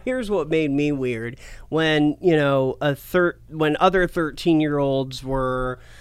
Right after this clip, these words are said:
you know, like, one hundred percent into sports or girls, I was doing fake newscasts in my basement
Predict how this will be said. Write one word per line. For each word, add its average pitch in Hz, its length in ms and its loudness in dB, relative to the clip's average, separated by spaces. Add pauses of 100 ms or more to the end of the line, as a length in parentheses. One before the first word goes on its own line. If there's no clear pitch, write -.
(160)
you 147 200 -2
know, 131 80 -6
like, 135 200 -4
one 151 200 -4
hundred 147 220 -4
percent 139 420 -4
into 131 220 -2
sports 120 840 -6
or 123 360 -6
girls, 147 800 -2
I 165 320 2
was 143 840 -2
doing 143 680 2
fake 160 420 0
newscasts 147 880 -2
in 135 140 0
my 123 140 0
basement 127 600 -2